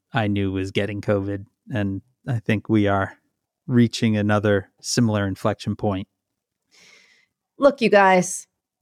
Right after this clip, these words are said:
Speaker 2: it's all right. It's gonna be all right. Let's stick together as a group. Um,
Speaker 1: Keep in mind that it's still covid.
Speaker 2: Yeah, it's still covid. There's a lot to be
Speaker 1: Vaxxed,
Speaker 2: hopeful about. Yes,
Speaker 1: being
Speaker 2: there's a
Speaker 1: vaxxed,
Speaker 2: lot to be,
Speaker 1: masking.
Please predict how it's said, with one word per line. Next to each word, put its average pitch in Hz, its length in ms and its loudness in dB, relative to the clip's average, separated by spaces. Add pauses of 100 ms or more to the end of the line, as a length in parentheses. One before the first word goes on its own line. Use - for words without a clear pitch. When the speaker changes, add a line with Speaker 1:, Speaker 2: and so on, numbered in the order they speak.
(160)
Speaker 2:
it's - 120 -6
all 240 180 4
right. 226 240 4
It's - 160 -14
gonna 226 220 2
be 226 160 4
all 214 140 8
right. 196 300 4
Let's 190 160 0
stick - 260 -2
together 226 440 6
as 220 140 4
a 226 40 -8
group. 277 380 4 (1600)
Um, 165 580 4 (400)
Speaker 1:
Keep 262 240 2
in 262 80 4
mind 220 320 4
that 208 120 2
it's 165 180 -2
still 208 460 2
covid. 131 500 2 (880)
Speaker 2:
Yeah, 294 140 6
it's 294 120 -8
still 339 260 2
covid. 147 440 2
There's 220 180 4
a 269 60 8
lot 269 240 4
to 175 140 2
be 208 80 4
Speaker 1:
Vaxxed, - 20 6
Speaker 2:
hopeful 170 360 4
about. 165 300 2 (460)
Yes, 226 140 4
Speaker 1:
being 294 80 2
Speaker 2:
there's 254 120 4
a 285 40 8
Speaker 1:
vaxxed, 160 160 4
Speaker 2:
lot 294 240 4
to 302 100 -2
be, 247 60 -2
Speaker 1:
masking. 156 800 0